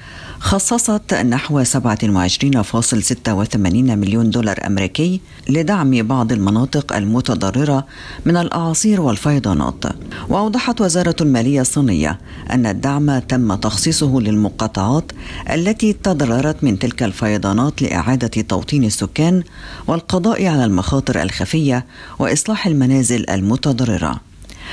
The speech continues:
أما في أوروبا وتحديدًا في إسبانيا، فأدت الأمطار الغزيرة إلى مصرع العديد من الأشخاص وفقدان آخرين، فضلًا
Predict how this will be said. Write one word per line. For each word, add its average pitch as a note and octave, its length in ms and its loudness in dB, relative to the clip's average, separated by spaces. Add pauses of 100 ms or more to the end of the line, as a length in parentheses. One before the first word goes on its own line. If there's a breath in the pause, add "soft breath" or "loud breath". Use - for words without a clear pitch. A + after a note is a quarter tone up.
(220 loud breath)
أما G#3+ 220 4
في G#3+ 200 0
أوروبا G#3+ 380 2
وتحديدًا D3 760 0
في G2 200 0
إسبانيا، D3 540 0 (400 loud breath)
فأدت F3 520 0
الأمطار A2 540 0
الغزيرة A#2+ 640 0
إلى G#2+ 320 0
مصرع A#2+ 380 0
العديد G#2 440 0
من G2+ 160 2
الأشخاص C3 600 -2 (380 loud breath)
وفقدان F#3+ 680 2
آخرين، A#2+ 680 0 (360 loud breath)
فضلًا C#3+ 500 0